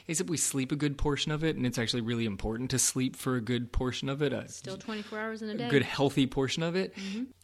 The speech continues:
Speaker 1: But then you get to decide what to do with the rest of it, and you can't blame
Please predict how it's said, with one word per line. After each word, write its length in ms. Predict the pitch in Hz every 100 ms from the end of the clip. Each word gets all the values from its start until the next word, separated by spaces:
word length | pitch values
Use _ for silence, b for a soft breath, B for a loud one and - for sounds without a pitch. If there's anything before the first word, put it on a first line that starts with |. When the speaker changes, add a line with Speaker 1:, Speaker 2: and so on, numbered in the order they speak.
| - _ 180
Speaker 1:
But 140 | 156
then 200 | 165 165
you 160 | 151 170
get 160 | 170 175
to 60 |
decide 440 | 151 143 139 135 131
what 200 | 123 -
to 60 | 131
do 300 | 113 131 127
with 220 | 127 117
the 80 | 113
rest 340 | 120 113 -
of 140 | 120
it, 160 | - - -
and 300 | 131 127 123
you 100 | 127
can't 580 | - 147 151 151 - 160
blame 600 | 156 117 120 127 139